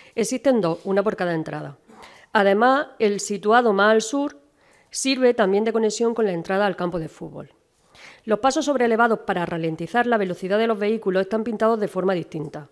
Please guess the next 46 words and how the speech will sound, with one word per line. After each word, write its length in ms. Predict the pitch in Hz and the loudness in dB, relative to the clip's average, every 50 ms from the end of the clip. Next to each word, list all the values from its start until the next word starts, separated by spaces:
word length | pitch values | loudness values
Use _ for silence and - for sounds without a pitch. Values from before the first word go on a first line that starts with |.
| _ _ _ _ - - _ _ - | _ _ _ _ -20 -20 _ _ 0
Coinciden 500 | 220 214 214 196 240 285 285 311 294 269 | 2 2 2 0 0 2 2 4 4 4
ambos 320 | 262 262 247 262 277 269 | 4 2 2 2 2 4
en 80 | 240 196 | 4 2
los 160 | 185 180 - | 0 0 0
tacos 300 | 233 233 214 208 190 175 | 0 0 0 0 0 -2
de 80 | 175 | -2
cuarenta 320 | 175 180 185 214 233 262 196 | -2 -2 -2 -2 -2 -2 -4
centímetros 580 | 208 196 185 185 202 202 185 175 - 185 165 | -4 -4 -4 -2 -2 -2 -2 -2 -2 -4 -4
de 140 | 180 190 190 | -2 0 0
ancho, 400 | 190 190 185 190 - 165 160 - _ _ _ - _ _ - | 2 2 0 0 -4 -8 -10 -12 _ _ _ -20 _ _ 4
pero 160 | 269 262 269 | 4 6 6
los 100 | 269 262 | 4 4
pasos 260 | 269 269 254 262 226 | 2 0 0 0 -2
sobre 200 | - 240 240 240 | -2 -2 0 0
elevados 400 | 233 233 220 220 220 214 220 220 - - | 0 0 0 0 0 0 0 -2 -4 -4
presentan 800 | 202 190 180 180 - 254 262 262 247 240 220 220 220 247 - - | -2 -2 -2 -2 0 0 0 2 2 2 2 2 2 0 -2 -4
en 140 | - 208 190 | -2 0 0
el 160 | 190 180 180 | 0 0 0
taco, 440 | 180 - 240 247 247 - 185 175 - - | 0 2 2 2 2 0 -4 -6 -4 -4
en 120 | 196 180 | -2 -2
el 120 | 180 175 | -2 0
taco 260 | 180 233 247 240 208 180 | 0 0 0 2 2 0
del 160 | 214 247 226 | 0 0 0
sentido 500 | - 262 240 226 220 - 247 226 208 180 | 0 -2 -2 -2 -2 -4 -4 -2 -2 0
de 120 | 170 175 | 0 -2
la 80 | 185 220 | -2 -4
circulación 720 | - 247 208 - 226 214 190 - - 233 220 214 233 226 - | -4 -6 -6 -2 -2 -2 -2 0 0 2 2 2 2 -2 -4
una 240 | 247 233 240 233 214 | -4 -2 0 0 0
punta 220 | 214 214 220 220 | 0 -2 -2 0
acabada 320 | 220 208 185 170 170 170 165 | -2 -2 -2 -2 -2 -4 -6
en 80 | 156 | -8
flecha. 380 | 139 151 151 147 - - - - _ _ _ _ - - - - - - - - | -8 -10 -12 -12 -12 -14 -16 -18 _ _ _ _ -20 -20 -20 -20 -20 -20 -8 -2
En 100 | 226 208 | 0 0
el 100 | 208 208 | 2 2
Camino 280 | 220 214 254 277 302 | 2 2 2 4 6
del 160 | 302 269 - - | 6 4 4 4
Campo 260 | 233 233 233 226 254 | 2 2 2 2 0
existen 400 | 226 - 247 240 - 254 240 220 | -2 -2 -4 -2 0 0 0 0
tres 160 | - 226 220 | 0 -2 0
pasos 260 | - 247 240 - 226 | 0 0 -2 -2 -4
sobre 200 | - 202 190 190 | -6 -4 -2 -2
elevados 320 | 180 175 175 202 226 240 233 | -2 0 0 0 0 0 0
para 180 | 226 202 185 | -2 -2 -2
ralentizar 480 | 170 170 165 170 165 165 160 - 208 220 | -2 -2 -2 -4 -4 -6 -4 -4 -2 0
la 80 | 226 | 0
velocidad, 480 | 208 180 165 160 - 165 151 156 156 | 0 -2 -4 -6 -8 -10 -10 -10 -12